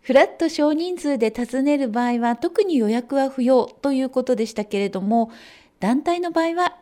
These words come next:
必ずご予約をお願いします。休館日は火曜日と年末年始です。手作り体験の場合は午後三時までの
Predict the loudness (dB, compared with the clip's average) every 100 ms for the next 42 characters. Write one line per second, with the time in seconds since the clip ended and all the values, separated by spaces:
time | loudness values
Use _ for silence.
0 | -10 -4 0 0 2 2 2 0 -2 0
1 | 0 -2 0 0 0 -2 -4 -4 -6 -6
2 | -2 -2 -2 -8 -20 _ _ _ -20 -20
3 | -20 _ _ _ -20 -20 _ _ -2 2
4 | 4 4 0 2 2 4 2 -2 2 4
5 | 4 2 2 0 0 -4 2 2 2 0
6 | -2 0 0 0 -2 0 0 -2 -18 _
7 | _ _ _ _ 0 0 0 0 2 2
8 | 2 0 -2 -2 -2 0 0 0 0 0
9 | -6 _ 2 2 2 -4 -4 -8 -6 -4
10 | 0 2 2